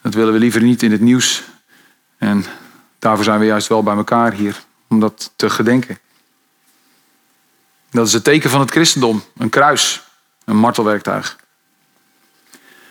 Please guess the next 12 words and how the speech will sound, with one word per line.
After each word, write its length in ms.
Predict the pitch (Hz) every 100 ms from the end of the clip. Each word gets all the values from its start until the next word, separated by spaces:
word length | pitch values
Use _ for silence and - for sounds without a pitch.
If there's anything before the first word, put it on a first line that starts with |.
| _
Maar 140 | 107
waarom 580 | 107 143 190 147 135 143
werd 200 | 135 127
Jezus 320 | 123 127 123
nou 160 | 123 123
zo 200 | 127 127
gemarteld? 840 | - 120 120 127 147 - 196 -
Kon 180 | - 175
dat 160 | 156 117
nou 200 | 127 123
niet 240 | 117 -
anders? 680 | - 170 180 107 - - -